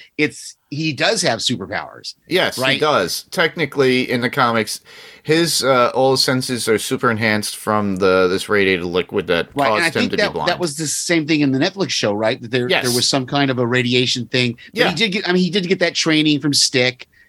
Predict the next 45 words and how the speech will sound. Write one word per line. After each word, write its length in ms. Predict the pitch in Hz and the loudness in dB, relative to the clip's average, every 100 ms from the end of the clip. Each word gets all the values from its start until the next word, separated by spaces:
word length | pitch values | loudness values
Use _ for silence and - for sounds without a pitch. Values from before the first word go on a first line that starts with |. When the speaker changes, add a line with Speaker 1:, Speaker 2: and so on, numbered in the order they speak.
| - | -10
Speaker 1:
He 80 | - | -2
Speaker 2:
Yeah. 180 | 226 | 0
Speaker 1:
got, 120 | 139 147 | 0 -2
he 80 | |
did 220 | 135 143 123 | 0 -2 0
get 120 | 139 | 0
all 140 | 135 | 0
that 140 | 135 131 | 0 0
extra, 300 | 131 - 117 - 127 | -2 -4 -8 -6 -4
all 160 | 123 | -2
that 140 | 120 120 | -4 -4
extra 280 | 139 - 120 | -4 -6 -10
training 320 | 127 123 113 | -4 -2 -2
as 140 | 101 | -6
well. 460 | 104 170 143 107 104 _ _ - | -2 2 2 2 -4 _ _ -20
But 640 | 104 170 165 127 110 - - _ - | -2 0 2 0 -2 -10 -20 _ -12
he 120 | 147 | -4
does 280 | 151 170 143 | 0 0 0
have 180 | 139 | -2
some 100 | 123 | -2
super, 160 | 120 147 | -6 -4
but 120 | 135 | -2
he 80 | 143 | 0
doesn't 260 | 160 147 131 | 0 0 -2
reveal, 420 | 131 117 147 120 | -4 0 0 0
kind 180 | 139 120 | -4 -4
of 60 | |
reveal 320 | 113 104 123 107 | -4 -4 -2 -2
that 220 | 101 - - | -4 -6 -10
to 140 | 101 | -12
her. 300 | - 127 92 | -6 -4 -4
So 140 | - | -2
I 60 | 123 | 0
don't 240 | 139 135 | 2 0
know, 380 | 131 131 123 110 _ _ _ - | 0 -2 -2 -6 _ _ _ -4
uh, 300 | 117 90 73 - _ _ _ | 0 0 -4 -16 _ _ _
what 300 | - 120 120 | -8 -4 -2
that's 220 | 117 104 | -2 -2
about, 340 | 101 90 90 104 | -2 -2 -2 0
but 80 | 127 | -2
it's 280 | 117 - - | 0 -6 -6
not 180 | 120 95 | -6 -6
a 40 | |
big 180 | 73 73 | -8 -14
deal. 260 | 76 73 | -14 -16